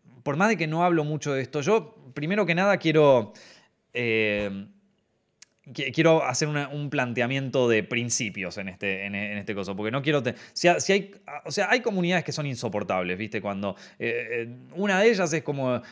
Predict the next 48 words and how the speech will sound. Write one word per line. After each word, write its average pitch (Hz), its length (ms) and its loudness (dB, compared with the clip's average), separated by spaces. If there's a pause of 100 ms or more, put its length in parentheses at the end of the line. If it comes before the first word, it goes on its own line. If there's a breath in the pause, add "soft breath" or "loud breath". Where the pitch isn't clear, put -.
(100 loud breath)
eh, 123 580 -2
todos 220 180 4
los 165 120 4
radicalizados 135 920 2
en 131 100 -8
cualquier 123 280 -2
cosa 165 220 0
yo 127 100 -8
no 127 100 -4
los 110 120 -2
soporto, 92 500 -4
¿viste? 101 240 -6
Cuando 104 180 -4
estamos 147 280 -2
hablando 139 400 2
de, 139 200 4 (320 loud breath)
eh, 123 420 4
una, 139 640 0
una 156 200 -2
feminista 151 480 -2
hiperrea-, 127 640 2
hi-, 147 320 -2
hiperradicalizada, 147 1160 4
¿viste? 147 240 0
Que 127 80 -2
le 127 80 2
decís 131 460 0
hola 185 320 6
y 139 60 2
ya 143 120 2
decís, 143 240 0
"Me 139 80 -10
estás 175 180 0
violando", 190 560 2
yo 160 240 -2
eso 175 220 -2
ya 160 100 -4
no 160 100 -4
me 135 100 -2
lo 127 140 4
banco. 107 380 0
Cuando 135 220 -2
aparece 175 300 4
un 180 80 -2
chabón 180 300 0
que 160 200 2 (220 loud breath)
le 147 240 6
decís, 180 300 2